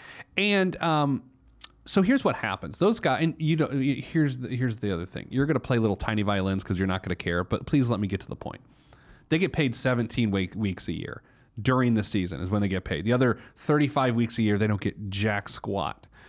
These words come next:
So if you live paycheck to paycheck because you let your ex-, uh, your lifestyle expand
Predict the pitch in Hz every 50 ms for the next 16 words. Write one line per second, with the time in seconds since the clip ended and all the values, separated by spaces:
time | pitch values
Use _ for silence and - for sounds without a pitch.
0 | - - - - - - - 165 160 143 170 240 302 294 240 170 - - - -
1 | 165 170 175 - - 156 147 - 117 101 - - 131 120 120 - - - 71 -
2 | - - - - - 131 123 110 107 120 117 113 131 123 113 110 110 120 123 -
3 | - - - - - 110 110 98 110 113 107 110 120 120 - - 104 90 - -
4 | - - - - - 123 127 127 120 101 90 76 -